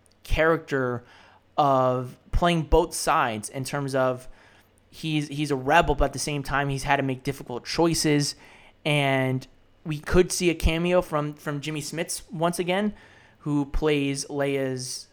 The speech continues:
stepfather. Maybe we get to see him as, as Senator Bail Organa. Maybe he comes back. He came back for Rogue One. So do we get his character, Mon Mothma, con-, conspiring once again and, and see scenes of them again, which I think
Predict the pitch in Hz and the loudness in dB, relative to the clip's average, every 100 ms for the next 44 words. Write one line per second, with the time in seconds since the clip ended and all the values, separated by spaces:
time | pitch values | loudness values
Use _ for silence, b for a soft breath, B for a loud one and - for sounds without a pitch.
0 | - - - 156 - 156 160 170 185 151 | -12 -6 -2 -4 2 4 4 4 0 -2
1 | 139 139 139 135 139 135 131 - - - | -6 -6 -8 -6 -2 -2 -4 -10 -10 -8
2 | 143 131 117 147 147 135 131 135 127 - | -6 -6 -4 -4 -2 -4 -4 -4 -4 -4
3 | 139 127 127 131 131 123 120 120 143 165 | -4 -4 -2 0 2 0 0 0 0 0
4 | 165 B B - 131 107 135 147 170 170 | -4 B B -10 -8 -8 -10 -6 -6 -4
5 | 170 160 151 143 135 131 127 - 123 120 | -4 -4 -6 -6 -2 -2 -2 -4 -2 -2
6 | 117 113 127 147 - 127 117 107 B B | -2 -2 -2 -2 -2 -2 -2 -4 B B
7 | B - 143 147 135 - 151 - 147 147 | B -2 -2 0 -2 -2 -4 0 2 2
8 | 147 139 139 143 139 139 147 139 139 - | 2 2 0 2 2 2 0 0 -2 -8
9 | - - - - 143 - 139 147 147 143 | -14 -14 -18 -6 -6 2 2 4 2 0
10 | 143 147 147 139 139 135 143 139 135 - | -2 -2 -2 -2 -4 -6 -4 -4 -6 -6
11 | 156 147 165 151 127 135 160 156 160 139 | -2 -2 0 -2 0 -2 -2 -2 0 0
12 | 131 B B B B 139 143 135 | -2 B B B B -4 -2 -6